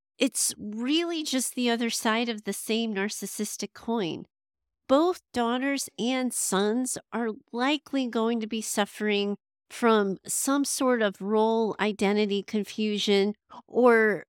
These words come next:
some sense of self or how they move through the world because they've been gaslit by their mom to move through the world in a certain way or to think about how they move through the world in a certain way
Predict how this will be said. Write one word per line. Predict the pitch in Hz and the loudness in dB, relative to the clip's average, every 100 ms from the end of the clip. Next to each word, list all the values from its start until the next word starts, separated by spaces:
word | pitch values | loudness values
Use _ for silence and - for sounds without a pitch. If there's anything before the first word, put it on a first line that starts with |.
| - | -10
some | - - 285 277 | -4 0 2 0
sense | - 269 247 | 2 0 0
of | 233 | -6
self | - 240 214 214 - - | -2 2 2 2 -4 -2
or | 202 208 | 2 2
how | 185 - 262 254 | 0 -2 0 2
they | 254 | 2
move | 240 240 226 | 4 2 0
through | - 220 | -4 -2
the | 208 | -2
world | 202 190 220 220 220 _ _ _ | 0 2 4 4 0 _ _ _
because | 247 - 254 240 | -6 -2 -2 0
they've | 240 226 | -2 -2
been | 226 208 180 | -2 -2 -2
gaslit | 214 240 262 - 233 233 - | -2 -2 -2 -4 0 0 0
by | - 214 202 | -2 0 0
their | 208 196 | -2 -2
mom | 190 196 208 202 196 | -2 0 0 -2 -4
to | 220 | -4
move | 214 226 226 | -2 -2 -4
through | - 226 202 | -6 -4 -4
the | 196 | -4
world | 190 196 202 208 | -2 2 2 0
in | 190 | -2
a | 196 | 0
certain | - 208 185 190 185 | 0 0 0 0 0
way | 175 151 170 - | 0 0 -2 -4
or | 196 208 | -4 -4
to | - | -6
think | 220 269 254 | -4 -4 -2
about | 240 208 202 - | 0 0 0 -2
how | 208 214 202 | 0 0 2
they | 214 | -2
move | 202 202 202 | 0 -2 -4
through | - 196 | -6 -4
the | 185 | -4
world | 175 190 202 202 185 | -2 0 2 2 -2
in | - | -4
a | 196 | -2
certain | - 196 190 180 | -2 -2 -2 -2
way | 180 151 131 135 | -2 -2 -4 -6